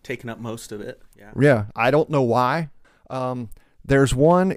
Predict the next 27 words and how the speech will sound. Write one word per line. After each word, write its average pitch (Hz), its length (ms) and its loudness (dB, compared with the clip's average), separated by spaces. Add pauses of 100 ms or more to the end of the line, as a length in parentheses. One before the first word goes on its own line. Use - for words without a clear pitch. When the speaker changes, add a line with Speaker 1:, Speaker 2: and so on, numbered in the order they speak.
Speaker 2:
in 147 260 0
the 135 480 0
last 139 440 0
long 127 360 -2
series 113 800 -6
of 101 140 -14
Legends, 101 520 -8
the 92 280 -10
Fate - 440 -6 (120)
of 90 140 -10
the 90 80 -8
Jedi 87 360 -4
series. 85 560 -10 (440)
Uh, 107 420 -10 (100)
one 180 220 -4
thing 240 100 -2
I 165 80 2
do 220 120 -2
like 139 140 2
about 123 440 2
those 139 240 0
covers 110 440 -4
specifically - 800 -6
is 120 140 -6
there's 127 200 -2
a - 40 -12
consistency 165 920 -4